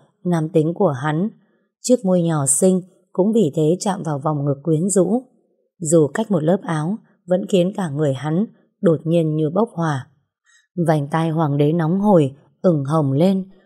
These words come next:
mắt ánh lên tia ngượng ngùng, vì sợ nàng ấy trông thấy mà nhanh chóng quay đầu đi, cũng là để giấu đi vị tiểu huynh đệ đang ngẩng đầu đòi quyền xung trận.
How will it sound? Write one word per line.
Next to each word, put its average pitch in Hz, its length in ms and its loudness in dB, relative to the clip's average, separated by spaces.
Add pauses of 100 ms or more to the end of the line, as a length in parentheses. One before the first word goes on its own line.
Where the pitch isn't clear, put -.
(120)
mắt 202 160 -2
ánh 160 200 -2
lên 185 300 2
tia 185 160 6
ngượng 151 340 0
ngùng, 143 260 0 (360)
vì 180 120 4 (160)
sợ 175 160 2
nàng 151 220 -2
ấy 156 180 0
trông 214 260 -4
thấy 185 320 0 (260)
mà 165 140 -4
nhanh 160 260 -2
chóng 160 260 -4
quay 196 200 -4
đầu 160 220 0
đi, 170 300 0 (420)
cũng 190 180 0
là 214 140 2
để 151 160 2
giấu 151 260 0
đi 226 160 2
vị 170 260 0
tiểu 151 200 4
huynh 190 240 -2
đệ 147 280 2 (280)
đang 175 260 -2
ngẩng 143 240 0
đầu 139 300 2 (200)
đòi 156 280 0
quyền 151 240 2
xung 151 300 0
trận. 147 240 0